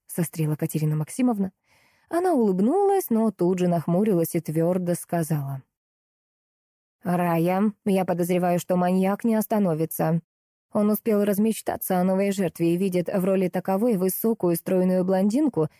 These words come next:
с которой недавно беседовал по телефону, причём номер её мобильного он знает. Рая, моя внучка в опасности». Раиса Павловна испуганно округлила глаза и понизила голос до благоговейного шёпота.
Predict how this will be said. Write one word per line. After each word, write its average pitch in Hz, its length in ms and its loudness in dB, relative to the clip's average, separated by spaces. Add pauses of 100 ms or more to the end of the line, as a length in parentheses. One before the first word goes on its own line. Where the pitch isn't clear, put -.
с - 80 -20
которой 208 340 0
недавно 208 400 2
беседовал 196 500 0
по 175 120 -2
телефону, 165 640 0 (240)
причём 226 420 0
номер 247 280 2
её 196 180 2
мобильного 208 520 2
он 160 140 2
знает. 175 500 -2 (360)
Рая, 196 420 0
моя 233 240 2
внучка 233 340 0
в 220 80 0
опасности». 175 800 0 (600)
Раиса 160 360 -2
Павловна 165 460 0
испуганно 160 500 0
округлила 165 480 0
глаза 165 380 0
и 156 180 0
понизила 165 480 0
голос 269 420 0
до 208 160 -2
благоговейного 175 840 0
шёпота. 147 600 -10